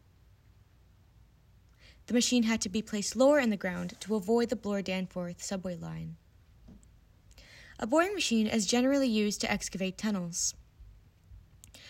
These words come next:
Residents say they've seen an increase in raw sewage on the street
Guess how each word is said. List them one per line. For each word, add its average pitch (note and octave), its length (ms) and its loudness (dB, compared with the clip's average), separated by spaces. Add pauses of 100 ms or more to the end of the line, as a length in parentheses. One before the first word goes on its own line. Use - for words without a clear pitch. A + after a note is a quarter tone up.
(300)
Residents D4+ 400 2
say A#3+ 300 4
they've A#3+ 320 4
seen A3+ 320 0
an G#3 120 0
increase A#3+ 500 0
in G3+ 140 -2
raw G3+ 200 0
sewage G#3 460 -4
on G#3+ 160 -2
the G#3 80 -2
street F#3 340 -6